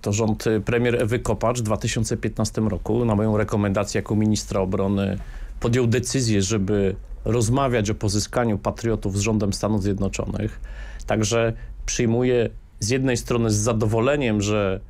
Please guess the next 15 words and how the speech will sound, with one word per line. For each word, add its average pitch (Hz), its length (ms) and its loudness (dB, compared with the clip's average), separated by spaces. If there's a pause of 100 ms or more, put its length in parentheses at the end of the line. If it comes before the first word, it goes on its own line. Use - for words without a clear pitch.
(420)
decyzja 110 560 0
jest, - 380 -4
y, 101 160 -4 (240)
dobra, 120 380 2
jest 101 180 0
kontynuacją 113 880 0 (300)
poprzednich 107 500 -2
prac, 107 380 -2 (580)
z - 100 -10
drugiej 165 280 0
strony 160 540 2 (260)
z - 80 -4
mieszanymi 151 460 2
uczuciami, 160 580 0
ponieważ 127 580 0